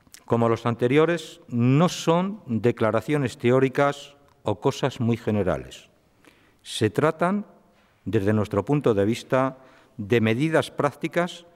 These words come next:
que se pondrán en, en marcha en las próximas semanas y que van a afectar directamente a las personas, a los trabajadores, a los parados.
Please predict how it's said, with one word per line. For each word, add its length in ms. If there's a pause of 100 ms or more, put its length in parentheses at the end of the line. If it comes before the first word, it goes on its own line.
(400)
que 140
se 160
pondrán 400
en, 240
en 160
marcha 540
en 160
las 140
próximas 720 (260)
semanas 600 (440)
y 100
que 100
van 160
a 40
afectar 640 (320)
directamente 760
a 60
las 160
personas, 600 (420)
a 80
los 180
trabajadores, 800 (240)
a 80
los 180
parados. 580